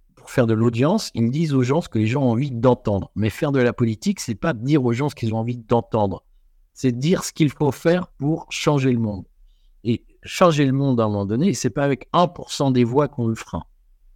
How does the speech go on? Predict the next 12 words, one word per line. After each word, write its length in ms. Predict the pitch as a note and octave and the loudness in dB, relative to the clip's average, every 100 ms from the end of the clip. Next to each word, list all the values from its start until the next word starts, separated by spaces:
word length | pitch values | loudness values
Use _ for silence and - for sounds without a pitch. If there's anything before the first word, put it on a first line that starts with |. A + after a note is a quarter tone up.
| - | -14
Ah, 160 | - - - | -12 -12 -4
et 240 | B2 - | -2 2
est-ce 180 | D3 - | 0 0
que 380 | - D3 B2 - | 0 0 0 -4
Philippot 680 | - C#3+ C#3+ C3 - C3+ A#2+ | -8 -6 -4 -4 2 2 2
et 160 | G#2 A2 | 0 -2
Asselineau 400 | - A2+ B2+ A#2+ | -2 0 2 0
vont 180 | G2 | -2
s'endetter 680 | F#2 - D3 C3 A#2+ C3 A#2+ | -2 0 2 2 0 2 2
de 120 | F2+ | 0
façon 340 | D#2+ F2 - F#2+ | -4 -4 -4 -4
colossale 600 | - A2+ A2+ - G#2+ | 0 0 0 -2 -2